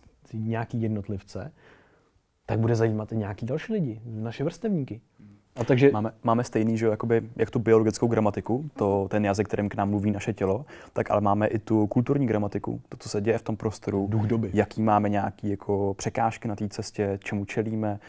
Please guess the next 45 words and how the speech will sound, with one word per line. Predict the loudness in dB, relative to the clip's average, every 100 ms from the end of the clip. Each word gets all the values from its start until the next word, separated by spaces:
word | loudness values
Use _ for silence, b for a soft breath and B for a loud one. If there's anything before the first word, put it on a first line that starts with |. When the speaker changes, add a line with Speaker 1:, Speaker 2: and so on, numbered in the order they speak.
| B B 2
Speaker 2:
jakým | 2 2 -2 -2
způsobem | -4 -4 -4 -2 0 2
nám | 2 0
ta | 0
naše | -2 -2 0
mysl | 0 0 0
dokáže | 0 -2 -4 -4
jako | -4 -2
zavařit | 0 0 2 -2 -4 -20 B B B
a | -4
tak | 0
dále. | 4 4 2
To | 0
prostě | -2 -2 -2
to | 0
dělá | 4 4
člověka | 4 -2 -2
člověkem | -4 -2 -2 -2 -4 -2
a | -4 -6 B B
když | B -4
o | 0
tom | 4
jeden | 4 4
začne | 0 0 0
mluvit, | 2 2 0 -6 -14
tak | -10 -6
potom | -2 0 0 -4 -8 -8
zas | -8 -6
ten | -6 -4
efekt | -2 -4
té | -4 -2
tlupy, | 0 0 -2
té | -6
skupiny | -8 -4 -2
je | 0
takovej, | -2 -2 -2 -2 -6 B B B
že | -6
vlastně | -4 -4 -6 -6
je | 0
tam | 0 0
potom | 0 0
spousta | 2 2 2 0
lidí, | 2 2 -2 -6 -6
který | -2 -2
už | -2 -8 -14